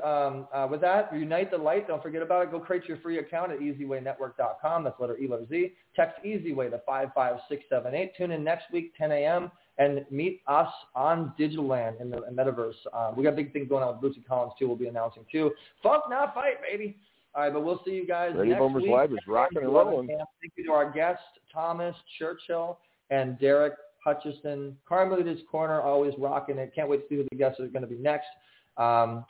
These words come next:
Speaker 1: and, and, you know, we will be talking about, guys, and I'm gonna do a live, too. I'm gonna do a live. Make sure you go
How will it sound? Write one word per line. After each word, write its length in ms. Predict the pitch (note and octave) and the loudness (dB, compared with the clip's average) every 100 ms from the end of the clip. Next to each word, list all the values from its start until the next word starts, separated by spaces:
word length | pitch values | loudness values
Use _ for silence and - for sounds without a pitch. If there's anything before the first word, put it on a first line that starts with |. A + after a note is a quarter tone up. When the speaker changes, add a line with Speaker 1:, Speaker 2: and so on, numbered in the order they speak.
| - | 0
Speaker 1:
and, 260 | B2+ A#2+ - | 2 2 2
and, 280 | B2 A#2+ A#2+ - D3 | 0 0 -4 -10 -2
you 100 | D3 | 4
know, 240 | C3+ C3 - _ | 4 2 -8 _
we 120 | F3 | 4
will 120 | A3+ A3+ | 6 4
be 120 | A3 | 2
talking 420 | - F3+ F#3+ F#3+ | -2 0 0 0
about, 240 | D#3+ D3 D3 | 2 2 4
guys, 140 | C#3+ D3 | 0 0
and 80 | |
I'm 120 | D3+ F#3+ | -2 0
gonna 180 | G3+ | 0
do 220 | E3+ E3+ D#3 | 0 0 2
a 20 | |
live, 480 | C#3 C#3+ C#3+ B2 - | 2 0 -2 -6 -4
too. 240 | D3+ A2+ | -2 -2
I'm 80 | B2 | -4
gonna 140 | C#3+ | -4
do 80 | D3 | -2
a 20 | |
live. 240 | D3+ C#3+ A#2+ | 2 4 4
Make 140 | C#3 | -2
sure 140 | C#3 E3+ | -4 -6
you 120 | D#3+ | -2
go 300 | D3+ D#3+ | 2 2